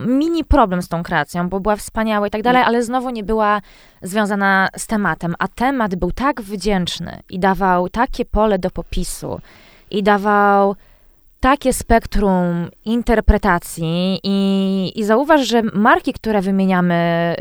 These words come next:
Speaker 1: y, tutaj dzisiaj, to są te najważniejsze marki. Mówimy o Versace, mówimy o, e, Saint Laurent, mówimy o Gucci. A gdzie są młodzi, zdolni projektanci? Gdzie są mniejsze marki, w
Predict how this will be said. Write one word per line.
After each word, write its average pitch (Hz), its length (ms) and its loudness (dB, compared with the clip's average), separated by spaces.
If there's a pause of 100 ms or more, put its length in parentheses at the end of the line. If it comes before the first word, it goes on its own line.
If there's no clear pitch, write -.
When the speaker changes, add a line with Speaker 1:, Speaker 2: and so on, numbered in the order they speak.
Speaker 1:
y, 175 40 -4
tutaj 190 320 -4
dzisiaj, 208 280 -4
to 233 100 -4
są 240 180 -8
te 240 80 -10
najważniejsze 247 600 -4
marki. 180 340 -2
Mówimy 185 320 -2
o 185 100 -2
Versace, 196 500 -2
mówimy 175 380 -4
o, 170 220 0 (560)
e, 180 200 4
Saint 196 300 2
Laurent, 214 380 6
mówimy 185 380 2
o 202 100 -2
Gucci. 202 720 -6 (520)
A 214 100 0
gdzie 226 280 -2
są 294 320 0
młodzi, 208 460 0
zdolni 170 460 -2
projektanci? 160 680 -4
Gdzie 165 220 -6
są 208 340 -2
mniejsze 208 520 -2
marki, 175 680 -2
w - 80 -20